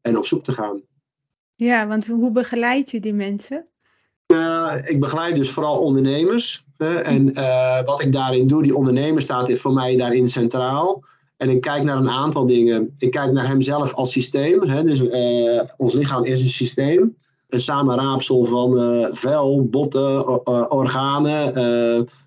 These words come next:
Speaker 1: hè, nou ja, laten we zeggen weefsel. En op een of andere magische manier werkt dat, eh, heel bijzonder samen. En,
Speaker 2: Mhm.
Speaker 1: eh, als je heel eerlijk bent, eh, ik hoef nu niet iets te doen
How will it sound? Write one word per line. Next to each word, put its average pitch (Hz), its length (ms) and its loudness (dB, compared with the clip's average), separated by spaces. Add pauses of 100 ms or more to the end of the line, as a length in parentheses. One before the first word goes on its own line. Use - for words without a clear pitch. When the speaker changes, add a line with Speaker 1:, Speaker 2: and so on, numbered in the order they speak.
Speaker 1:
hè, 147 180 -2
nou 147 140 0
ja, 123 140 0
laten 123 180 0
we 127 80 2
zeggen 123 220 0
weefsel. 143 800 0
En 127 360 0
op 127 100 0
een 160 200 2
of 160 60 0
andere 139 200 -2
magische 143 520 -2
manier 139 340 2
werkt 135 260 -2
dat, 127 220 -2
eh, 127 140 -6
heel 135 140 0
bijzonder 123 380 2
samen. 95 480 -4 (600)
En, 202 200 0
Speaker 2:
Mhm. - 140 4
Speaker 1:
eh, - 60 -14 (380)
als 139 220 -2
je 120 80 2
heel 135 300 0
eerlijk 156 360 0
bent, 151 500 0
eh, 120 340 -2
ik 135 140 -2
hoef 139 220 2
nu 135 180 4
niet 147 200 4
iets 135 220 -2
te 127 100 2
doen 151 440 2